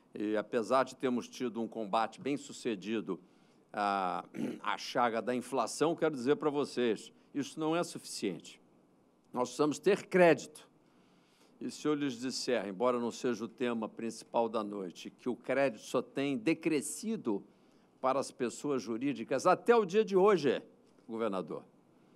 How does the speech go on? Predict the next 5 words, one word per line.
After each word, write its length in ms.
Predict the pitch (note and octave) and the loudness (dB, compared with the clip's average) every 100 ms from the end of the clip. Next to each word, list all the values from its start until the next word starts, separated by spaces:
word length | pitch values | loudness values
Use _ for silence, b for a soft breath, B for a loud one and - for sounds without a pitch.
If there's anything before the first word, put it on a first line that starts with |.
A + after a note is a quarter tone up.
| _ _ _ - - | _ _ _ -20 -6
nós 300 | B2 C#3 - | 0 0 0
ainda 540 | - F3+ F#3+ A#3+ A3 F#3+ | 2 6 8 8 12 12
hoje 400 | F3+ G3 G3 F3 | 12 10 10 6
estamos, 680 | - - F#3 F#3+ F#3 - - | -6 2 4 4 0 -4 -6
provavelmente, 1300 | - F3+ C#3+ F#3 G3 F3 F3 D#3+ F#3 F#3 - - | 4 6 8 8 8 8 4 6 4 2 -6 -14